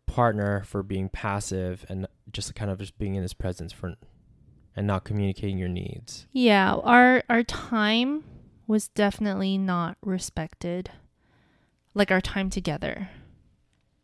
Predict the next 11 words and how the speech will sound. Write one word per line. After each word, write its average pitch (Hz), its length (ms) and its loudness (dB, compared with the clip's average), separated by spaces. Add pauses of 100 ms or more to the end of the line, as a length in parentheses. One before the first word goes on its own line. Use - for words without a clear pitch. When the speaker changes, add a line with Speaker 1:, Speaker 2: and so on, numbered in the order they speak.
(100)
Speaker 2:
Because 196 440 0
we 208 120 0
weren't 202 320 0
being 185 260 0
intentional 175 800 -4
in 165 140 -6
our 160 80 -4
interactions. 160 800 -6
It 175 80 2
was 170 100 -2
just - 240 -2